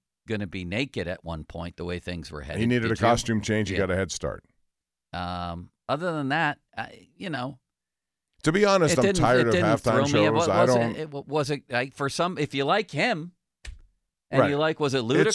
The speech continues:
Speaker 1: Ludacris was out there?
Speaker 2: Ludacris and, uh,
Speaker 1: Alicia
Speaker 2: Alicia
Speaker 1: Keys is very
Speaker 2: Keys,
Speaker 1: good.
Speaker 2: very good.
Speaker 1: She's great.
Speaker 2: But
Speaker 1: Her
Speaker 2: my point
Speaker 1: performance
Speaker 2: is,
Speaker 1: was
Speaker 2: if
Speaker 1: great.
Speaker 2: you went
Speaker 1: If
Speaker 2: into
Speaker 1: you
Speaker 2: that,
Speaker 1: already liked
Speaker 2: if
Speaker 1: that,
Speaker 2: you're an
Speaker 1: then
Speaker 2: Usher
Speaker 1: you liked
Speaker 2: fan,
Speaker 1: it.
Speaker 2: you loved it. If you're not, then you probably thought it was lukewarm.
Speaker 1: But we had some
Speaker 2: Just as
Speaker 1: Usher
Speaker 2: you would
Speaker 1: fans in the house who said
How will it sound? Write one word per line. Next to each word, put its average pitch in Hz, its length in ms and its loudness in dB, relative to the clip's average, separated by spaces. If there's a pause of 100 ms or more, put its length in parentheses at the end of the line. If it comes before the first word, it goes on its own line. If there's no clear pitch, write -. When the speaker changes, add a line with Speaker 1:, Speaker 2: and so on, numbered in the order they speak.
Speaker 1:
Ludacris 214 240 -2
was 202 160 -4
out 226 220 -2
there? 247 300 -4
Speaker 2:
Ludacris 101 840 0
and, 82 180 -6
uh, 82 40 -6
Speaker 1:
Alicia 104 340 -2
Speaker 2:
Alicia 104 340 0
Speaker 1:
Keys 90 100 -8
is 98 60 2
very 98 280 2
Speaker 2:
Keys, 82 100 -6
Speaker 1:
good. 85 100 -2
Speaker 2:
very 90 220 0
good. 87 100 -2
Speaker 1:
She's 101 240 0
great. 101 320 -2 (380)
Speaker 2:
But 151 100 4
Speaker 1:
Her 190 80 4
Speaker 2:
my 156 80 4
point 151 140 6
Speaker 1:
performance 131 380 6
Speaker 2:
is, - 60 -6
Speaker 1:
was 120 120 2
Speaker 2:
if - 60 -2
Speaker 1:
great. 139 100 4
Speaker 2:
you 180 100 2
went 165 240 4
Speaker 1:
If 147 60 4
Speaker 2:
into 156 100 0
Speaker 1:
you 135 100 4
Speaker 2:
that, - 60 2
Speaker 1:
already 196 380 2
liked 185 240 2
Speaker 2:
if - 40 0
Speaker 1:
that, 151 100 4
Speaker 2:
you're 175 80 6
an 165 60 4
Speaker 1:
then 151 100 6
Speaker 2:
Usher 143 100 2
Speaker 1:
you 143 100 4
liked 117 140 2
Speaker 2:
fan, 123 280 2
Speaker 1:
it. 110 40 -2
Speaker 2:
you 101 80 2
loved 90 260 -2
it. 73 100 -10
If 82 120 -12
you're 104 100 -2
not, 120 400 0
then 101 140 -8
you 101 80 -6
probably 101 320 4
thought 95 160 0
it - 20 0
was 87 160 -4
lukewarm. 87 500 -4
Speaker 1:
But 143 120 0
we 156 160 0
had 151 80 -2
some 147 140 2
Speaker 2:
Just 143 100 2
as 156 60 8
Speaker 1:
Usher 147 160 4
Speaker 2:
you 143 40 6
would 135 100 6
Speaker 1:
fans 139 280 2
in 131 100 -2
the 127 100 0
house 135 380 -2
who 127 140 -8
said 117 500 -4